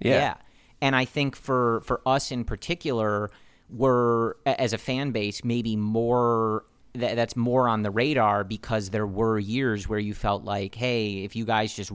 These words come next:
Speaker 2: really go over the luxury tax, like, really go nuts with the spending, you've got a World Series contender winner, like, easily," and they didn't do it, right?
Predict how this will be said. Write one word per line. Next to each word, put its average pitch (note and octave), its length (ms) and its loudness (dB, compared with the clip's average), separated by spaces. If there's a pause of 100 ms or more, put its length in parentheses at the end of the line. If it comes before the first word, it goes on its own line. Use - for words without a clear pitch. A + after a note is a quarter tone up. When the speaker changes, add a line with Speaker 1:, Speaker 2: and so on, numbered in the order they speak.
(100)
Speaker 2:
really B2 300 2
go A2+ 220 2
over G#2+ 160 -2
the G2+ 100 -2
luxury G#2+ 360 -2
tax, G2+ 260 -10
like, F#2+ 100 -12
really A2+ 180 -2
go G#2 100 -2
nuts G#2 420 0
with - 120 -6
the G2+ 60 -8
spending, C3+ 540 -2 (380)
you've A2+ 240 0
got A#2+ 240 6
a A2 40 4
World G#2 300 2
Series A#2 420 0
contender G#2 680 -2
winner, G2 680 0 (220)
like, G#2 320 -2
easily," A#2 560 2
and A2+ 120 2
they B2 80 6
didn't B2+ 260 4
do F3 240 2
it, - 140 -8 (200)
right? G2+ 340 2